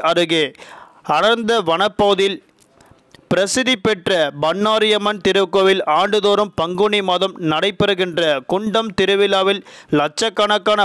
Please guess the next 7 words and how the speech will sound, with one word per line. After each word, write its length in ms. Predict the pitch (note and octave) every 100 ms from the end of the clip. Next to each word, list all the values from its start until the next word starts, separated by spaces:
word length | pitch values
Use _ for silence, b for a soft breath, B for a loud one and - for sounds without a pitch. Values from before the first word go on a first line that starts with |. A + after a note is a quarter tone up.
| D#3+
பக்தர்கள் 600 | D#3+ - G3+ F#3+ F3 D3 -
கலந்து 340 | D#3+ F3+ F#3 F#3 F3+
கொண்டு 260 | F3 D#3+ C#3 B B -
தீமிதித்து 600 | F#3 G3+ G3+ G3 G3 G3 G3 - B B E3
நேர்த்திக்கடன் 640 | E3+ A3+ G3+ A#3+ A3 A3+ G#3+
செலுத்துவதை 540 | G3+ G3 G#3 F#3 F3 D3+ C3+ D3
வழக்கமாக 720 | D#3+ F#3 G#3 F#3+ F#3 F#3+